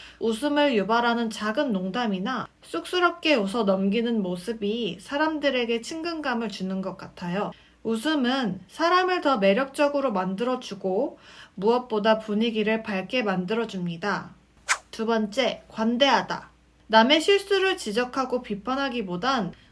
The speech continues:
"그럴 수 있지" 하면서 문제 삼지 않아요. 상대방을 이해하고 실수를 넘길 수 있는 여유를 가지고 있습니다. 또 사람마다 성격, 문화, 생각이 다르기 때문에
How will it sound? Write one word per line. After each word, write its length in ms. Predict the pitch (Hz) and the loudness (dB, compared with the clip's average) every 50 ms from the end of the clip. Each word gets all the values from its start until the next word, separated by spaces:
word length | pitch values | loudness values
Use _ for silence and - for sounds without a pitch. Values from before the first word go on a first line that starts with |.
| _ - | _ -12
"그럴 260 | - 233 269 330 339 | -4 0 0 0 0
수 140 | - - 247 | 0 -2 -4
있지" 520 | 196 - - - - - 226 240 285 320 - - - - - - - | -6 -6 -10 -14 -8 -6 -6 -6 -6 -8 -12 -18 -20 -20 -20 -14 -4
하면서 520 | - 302 302 320 320 311 302 311 330 311 | -2 0 2 2 0 0 0 0 0 0
문제 340 | 240 233 220 226 220 269 285 | 0 0 0 2 2 4 4
삼지 320 | 330 349 349 330 - 320 | 2 2 0 -2 0 0
않아요. 720 | 262 208 196 190 196 202 196 190 196 233 226 175 175 - - - - - - | 2 2 2 2 2 2 2 0 0 0 -2 -4 -6 -10 -14 -20 -20 -20 -20
상대방을 720 | - - 349 359 370 359 403 403 403 381 381 370 339 247 190 | -10 -6 -4 -2 4 4 6 6 6 6 4 4 4 2 2
이해하고 720 | 185 208 233 240 247 233 202 185 185 196 247 302 359 359 - | 2 2 4 4 4 4 4 2 2 0 0 0 0 -2 -8
실수를 600 | - - - 370 370 359 - 392 381 381 349 269 | -10 -4 -2 -2 -2 -2 -2 -2 -2 0 0 2
넘길 380 | 220 202 185 190 190 233 247 240 | 2 2 2 0 -2 -2 -4 -4
수 160 | 247 - 233 | -4 -6 -4
있는 440 | 214 196 208 226 277 294 277 208 185 | -2 -2 -2 0 -2 -2 -2 -2 0
여유를 400 | 190 190 190 196 208 226 240 240 | 0 0 2 0 0 -2 -2 -4
가지고 460 | - 208 185 185 - 220 226 254 214 | -4 -6 -8 -6 -8 -6 -6 -4 -4
있습니다. 800 | 175 175 - - 214 220 208 185 175 180 185 175 - 180 - - _ _ _ _ _ _ _ _ | -6 -6 -8 -6 -4 -2 -2 -2 -4 -4 -6 -6 -6 -10 -14 -20 _ _ _ _ _ _ _ _
또 420 | - 277 311 320 254 180 175 - - - _ _ - | -2 0 0 2 0 -2 -4 -8 -14 -20 _ _ -12
사람마다 960 | - - 349 381 381 381 381 370 349 311 - 226 208 220 226 220 170 170 - - | -2 0 2 4 4 2 2 2 2 0 2 2 2 2 2 0 -2 -4 -8 -14
성격, 640 | - - 320 330 330 330 - - 349 349 339 - - - | -6 -2 0 0 0 -2 2 4 4 4 4 4 -2 -8
문화, 360 | 180 190 196 202 208 208 214 | -4 -2 0 0 0 0 -2
생각이 520 | - - 320 330 330 339 226 226 - 302 | -4 -6 -6 -4 0 2 2 2 2 0
다르기 400 | - 214 190 190 202 202 220 202 | -2 -2 -2 -2 -2 -4 -4 -6
때문에 640 | - 220 208 185 175 175 196 269 294 247 180 175 | -4 -4 -4 -4 -4 -2 2 2 2 2 2 -2